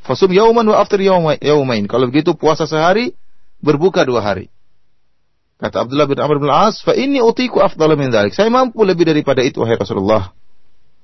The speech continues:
Kata Nabi sallallahu alaihi wasallam, "Fasum yauman wa aftir yauman."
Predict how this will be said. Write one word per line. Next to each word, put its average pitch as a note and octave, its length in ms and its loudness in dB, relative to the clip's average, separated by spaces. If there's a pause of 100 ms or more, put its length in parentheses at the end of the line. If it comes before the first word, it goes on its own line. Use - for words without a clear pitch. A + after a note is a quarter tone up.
(200)
Kata G#2 160 0
Nabi A#2 160 0
sallallahu A#2 240 0
alaihi - 80 -2
wasallam, D3+ 240 2
"Fasum F3 240 0
yauman G3 480 4
wa G3 160 2
aftir G3+ 160 -2
yauman." G3+ 480 2